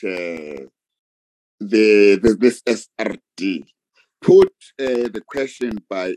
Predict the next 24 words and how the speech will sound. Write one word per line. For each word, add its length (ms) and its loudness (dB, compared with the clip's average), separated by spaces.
Honorable 440 -8
Pipo 420 -4
the 100 -14
other 260 -4
way 120 -2
around. 320 -10
That 200 -8
concerning 540 -2
the 80 -2
permanent 500 -6
replacement 720 -8
of, 140 -6
uh, 500 -8
the, 260 0
the 240 -6
S 220 -8
R 180 -6
D 180 -4
grant 680 -10
with 220 2
the 140 -4
basic 340 -2
income 380 -4
grant, 460 -8